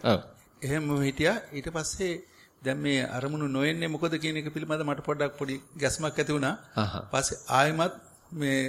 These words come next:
Speaker 2: සතිය පිහිටවලා ආනාපාන සතියට යොමු කරන් පස්සේ
Speaker 1: ඔව්.
Speaker 2: අ,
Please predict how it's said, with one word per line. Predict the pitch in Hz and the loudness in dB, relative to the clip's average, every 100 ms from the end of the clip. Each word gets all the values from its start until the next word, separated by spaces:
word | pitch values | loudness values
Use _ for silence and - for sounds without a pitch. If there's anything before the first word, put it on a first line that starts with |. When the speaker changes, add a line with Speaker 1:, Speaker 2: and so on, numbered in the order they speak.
| 127 | -2
Speaker 2:
සතිය | - 135 147 143 | -6 -4 -4 -2
පිහිටවලා | 143 139 151 151 139 - - - | 0 2 2 2 0 -2 -8 -10
ආනාපාන | - 135 135 131 131 | 2 4 6 4 2
සතියට | 127 135 135 131 127 | 4 4 4 2 0
යොමු | 151 127 127 | 0 0 4
කරන් | 139 139 | 4 4
පස්සේ | 135 139 202 226 - | 2 2 2 0 -4
Speaker 1:
ඔව්. | - - - - - | -2 -2 -2 -20 -12
Speaker 2:
අ, | - | -2